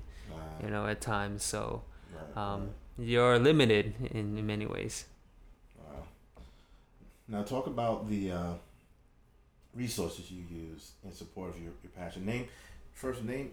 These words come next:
Speaker 1: name the most invaluable resource that you found, that you've used over the years in pursuit of your passion.
Speaker 2: Um, I guess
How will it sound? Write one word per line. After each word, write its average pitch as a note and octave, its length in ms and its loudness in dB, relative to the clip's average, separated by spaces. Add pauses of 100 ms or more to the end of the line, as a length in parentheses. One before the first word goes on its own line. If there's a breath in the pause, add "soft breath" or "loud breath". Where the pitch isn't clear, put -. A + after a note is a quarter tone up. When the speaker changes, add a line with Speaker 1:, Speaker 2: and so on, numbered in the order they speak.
Speaker 1:
name A#2+ 180 -4
the A2 80 -2
most G2+ 460 -2 (260)
invaluable F2 720 -6
resource D#2 640 -14 (380)
that - 160 -20
you F#2 60 -16
found, E2 440 -10 (920 soft breath)
that G2 120 -8
you've F2+ 220 -4
used F2+ 440 -6 (360)
over F#2 140 -10
the F2 80 -8
years E2 540 -8 (540)
in F#2+ 100 -10
pursuit F#2+ 320 -10
of E2 80 -12
your E2 120 -16
passion. D#2+ 440 -14 (1400 loud breath)
Speaker 2:
Um, D3 520 6 (580)
I B2+ 100 2
guess - 520 6